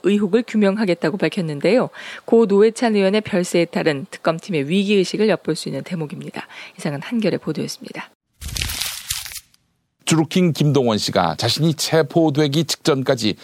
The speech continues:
Speaker 2: 모든 기록이 담긴 유에스비 메모리를 특검에 제출했습니다. 비밀번호까지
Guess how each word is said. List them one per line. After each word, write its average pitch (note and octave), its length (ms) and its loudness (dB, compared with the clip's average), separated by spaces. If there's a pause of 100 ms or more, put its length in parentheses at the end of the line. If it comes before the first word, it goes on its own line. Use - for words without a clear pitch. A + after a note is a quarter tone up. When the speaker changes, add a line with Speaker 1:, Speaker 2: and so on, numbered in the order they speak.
(140)
Speaker 2:
모든 D#3 640 2
기록이 B2+ 400 0
담긴 A#2+ 520 2
유에스비 B2 520 4
메모리를 G#2 560 4 (320)
특검에 B2+ 560 2
제출했습니다. G2+ 1040 0 (380)
비밀번호까지 D3+ 1120 2